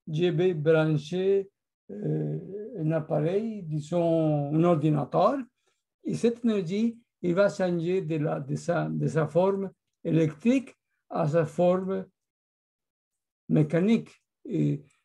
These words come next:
et mon, mon, mon ordinateur va commencer à fonctionner et ça va devenir de l'énergie digitale. Alors, l'énergie, il, il change. Il disparaît jamais.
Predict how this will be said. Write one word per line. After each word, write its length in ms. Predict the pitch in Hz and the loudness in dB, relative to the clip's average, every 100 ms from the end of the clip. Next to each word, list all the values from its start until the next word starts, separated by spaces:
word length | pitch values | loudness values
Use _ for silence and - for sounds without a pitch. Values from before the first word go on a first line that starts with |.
| - | -2
et 80 | |
mon, 460 | 147 156 160 170 - | 2 4 2 -2 0
mon, 300 | 151 175 196 | 2 2 2
mon 500 | 180 151 156 160 170 | 0 0 2 0 0
ordinateur 640 | 180 170 170 165 160 208 | -2 -2 -4 -4 -4 -6
va 160 | 190 170 | -4 -4
commencer 520 | 160 156 151 147 170 | -2 0 0 -2 0
à 160 | 160 143 | 0 0
fonctionner 680 | 156 160 - 160 160 233 233 _ _ _ _ - | -2 -4 -4 -4 -2 -4 -8 _ _ _ _ -2
et 260 | 220 247 | 2 2
ça 220 | 226 190 175 | 2 2 2
va 160 | 175 | 2
devenir 500 | 160 160 147 156 165 | 0 -2 0 0 0
de 100 | 147 | -2
l'énergie 640 | 151 147 147 147 131 156 165 | 0 0 0 -2 -2 -6 -2
digitale. 680 | 143 135 147 202 196 160 - _ _ _ _ _ | -2 0 2 4 2 0 -12 _ _ _ _ _
Alors, 280 | - 147 196 | 0 4 4
l'énergie, 680 | 208 165 160 160 160 269 240 _ _ | 4 4 4 2 2 0 -2 _ _
il, 260 | 180 175 160 381 | -4 -2 -2 -2
il 120 | 180 | -2
change. 680 | 151 214 214 165 - - _ _ _ _ _ _ _ _ _ _ _ | 0 2 2 2 0 -6 _ _ _ _ _ _ _ _ _ _ _
Il 160 | - 156 | 0 2
disparaît 520 | 143 151 - 175 180 | 2 0 2 2 2
jamais. 680 | 165 147 127 127 139 170 135 | -2 -4 -4 0 2 2 0